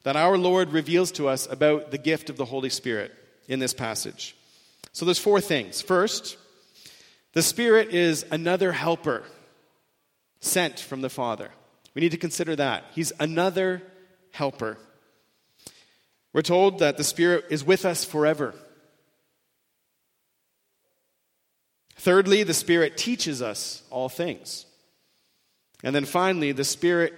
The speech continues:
empowers us with God's love to keep God's commandments. So those four things I want to consider.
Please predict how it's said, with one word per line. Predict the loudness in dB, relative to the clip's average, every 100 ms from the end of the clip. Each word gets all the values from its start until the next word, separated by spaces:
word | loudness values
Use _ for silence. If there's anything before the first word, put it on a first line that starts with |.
| -8
empowers | -8 -8 -6 0 2 2 2
us | 2 0 -6 -8 -12 -18 _ _
with | -6 -4
God's | -2 -2 -2 0
love | 0 0 -2 -12 -20 -20 _ _ -12
to | -8
keep | -6 -6
God's | -4 -4 -4
commandments. | -8 -12 -12 -12 -16 -18 -18 -20 _ _ _ _ _ _ _
So | -10 2
those | 4 4
four | 2 0
things | 2 0 -2 -4
I | -4
want | -4
to | -4
consider. | -8 -8 -8 -12